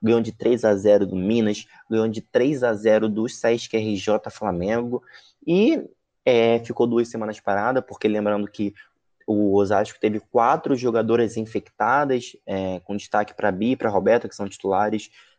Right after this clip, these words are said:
é, já testaram negativo, já estão voltando aos poucos aos treinos, é, mas ficou duas semanas parada,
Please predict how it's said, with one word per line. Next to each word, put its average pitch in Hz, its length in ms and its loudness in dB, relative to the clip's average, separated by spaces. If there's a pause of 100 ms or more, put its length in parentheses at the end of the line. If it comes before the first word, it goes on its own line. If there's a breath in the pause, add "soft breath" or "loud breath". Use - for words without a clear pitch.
(140)
é, 92 300 0
já 107 180 2
testaram 113 400 0
negativo, 104 640 0
já 110 160 0
estão 117 340 -2
voltando 120 340 0
aos 104 120 -6
poucos 104 400 -4
aos 113 320 -4
treinos, 113 500 -2 (380 loud breath)
é, 107 340 4
mas 120 160 0
ficou - 160 -2
duas 143 220 2
semanas 151 320 -4
parada, 139 560 2